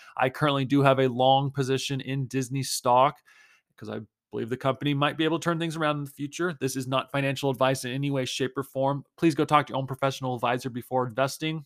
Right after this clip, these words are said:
as they would understand your situation a lot more than I could. I cannot legally give you any financial advice. With that, let's begin today's podcast. Avatar re-releases shows franchise overseas strength while pulling in ten million domestically.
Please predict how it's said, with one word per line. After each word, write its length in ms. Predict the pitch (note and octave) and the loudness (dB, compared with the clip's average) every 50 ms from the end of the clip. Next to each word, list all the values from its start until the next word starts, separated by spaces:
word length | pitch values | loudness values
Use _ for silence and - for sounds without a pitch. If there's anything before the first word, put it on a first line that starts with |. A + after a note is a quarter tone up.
| _ - | _ -6
as 100 | C3 C3+ | -4 0
they 100 | B2+ C#3+ | 2 2
would 80 | D3+ - | 2 2
understand 380 | C#3 C#3+ C#3 C3+ - - C3 C3 | 0 -2 -4 -4 -4 -4 -4 -4
your 80 | B2+ | -6
situation 560 | - - B2+ - - A#2+ A#2+ A#2+ A#2 - B2+ C3 | -6 -10 -12 -10 -8 -6 -6 -6 -6 -6 -8 -6
a 60 | B2+ | -6
lot 240 | B2 B2 B2 - B2+ | -4 -4 -4 -4 -2
more 160 | B2 B2 A#2+ | -2 -2 -2
than 100 | A#2+ A#2 | -2 -2
I 140 | A#2+ A#2+ A2+ | -2 -4 -4
could. 300 | - - A#2 A2 A2 - _ _ _ _ _ _ _ _ - | -6 -8 -8 -8 -8 -12 _ _ _ _ _ _ _ _ -6
I 80 | - - | -6 -4
cannot 300 | - D#3+ C#3+ C#3 A#2+ C3 | -2 0 0 0 2 0
legally 280 | C#3 C#3 A#2+ C#3 C#3+ | 0 0 0 0 0
give 160 | C3+ C3 C3+ B2 | 0 0 -2 -2
you 160 | C#3 C3 C3 | -2 -4 -4
any 180 | C3+ C3+ C#3 | -4 -4 -4
financial 480 | - - B2+ B2+ B2 A#2+ A#2 - - C3 | -2 0 0 0 0 -2 -4 -2 -2 -2
advice. 540 | C3 - D3+ D3 C3+ B2+ A#2+ - - - - - _ _ _ _ _ _ _ _ _ | 0 4 6 6 6 6 2 -2 -8 -10 -12 -14 _ _ _ _ _ _ _ _ _
With 180 | C3+ C#3+ C#3 | -2 0 2
that, 220 | D3 C#3+ C#3+ C#3 C3 | 4 4 4 4 4
let's 160 | D3 C#3 - | 0 -2 -2
begin 240 | - C#3+ C3+ C#3+ C#3 | -2 -2 -2 -2 -4
today's 280 | B2+ C3 C#3 C3 C3+ - | -2 -2 -2 -2 -2 -2
podcast. 560 | - C#3 C3 C3 B2+ - B2+ A#2 A2+ - - - _ - | 0 2 2 2 2 0 -4 -4 -4 -6 -10 -16 _ 2
Avatar 420 | D#3 E3 E3+ F#3 D#3 E3+ F#3 F3 D#3+ | 2 2 2 0 0 2 4 4 4
re-releases 560 | E3 E3 D#3+ D#3+ D#3+ D3+ D#3 D3+ - D3 C#3 | 4 2 2 0 0 0 -2 -4 -4 -8 -8
shows 380 | - - D#3+ D#3 D3+ D3 - | -6 -4 -2 -2 -2 -2 -4
franchise 540 | - - D3+ D3+ C#3+ - D3 C#3 B2+ B2 - - | -6 -6 -6 -6 -6 -4 -4 -4 -4 -4 -6 -6
overseas 460 | C#3 C#3+ C3+ D3 - - D3 C#3 - | -6 -6 -6 -6 -8 -8 -10 -10 -10
strength 400 | - - - D#3 D3+ C#3+ C3+ - | -12 -12 -10 -8 -8 -8 -8 -6
while 140 | C3 C3 C3 - | -6 -8 -6 -6
pulling 240 | - D3+ D3 C#3+ C3+ | -6 -6 -6 -6 -8
in 120 | B2+ A#2+ _ | -10 -12 _
ten 300 | - - - D#3+ D#3 D3+ | -16 -12 -10 -8 -8 -6
million 220 | D3 D3+ D3+ D3 C3+ | -6 -6 -8 -8 -8
domestically. 680 | C#3 C3 C3 C3 B2 - - B2+ - B2+ B2 A2+ | -8 -8 -8 -8 -8 -10 -12 -12 -10 -10 -10 -12